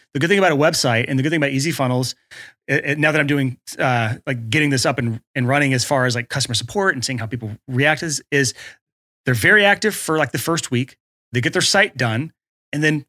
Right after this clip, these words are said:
we never really hear from them again because they know how to use it, and their website's done, and they can move on with their lives, other than the occasional split test. So this is not like it's something that's gonna con-, consume your life forever. It's worth spending a week of your time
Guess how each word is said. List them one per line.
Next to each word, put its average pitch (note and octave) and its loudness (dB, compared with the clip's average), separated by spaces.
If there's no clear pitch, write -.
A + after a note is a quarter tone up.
we D#3 0
never F#3+ 2
really G#3 4
hear A3+ 2
from F#3+ -4
them C3+ 0
again C3+ 0
because D3+ -2
they C#3+ 2
know C3+ 0
how D#3 4
to E3 -2
use C3+ 0
it, - -2
and C3 0
their C3 2
website's D3 0
done, A#2+ 0
and C#3 2
they C#3+ -2
can E3+ 0
move F3+ 0
on F#3+ 2
with G3 0
their G3+ -2
lives, G3 -2
other D3+ 2
than D#3+ 2
the C#3 0
occasional D3 0
split D3 -4
test. - -6
So - -4
this F3 -2
is D3 -2
not A3 2
like G#3+ 0
it's D#3+ -2
something E3 -2
that's B2+ -2
gonna C#3 -2
con-, B2+ -4
consume D#3 -2
your C#3 -2
life A#2+ -2
forever. C#3 0
It's A#2 -2
worth D#3+ 0
spending D#3+ 0
a A#2 -2
week B2+ 0
of B2+ -2
your A2 -4
time B2 -2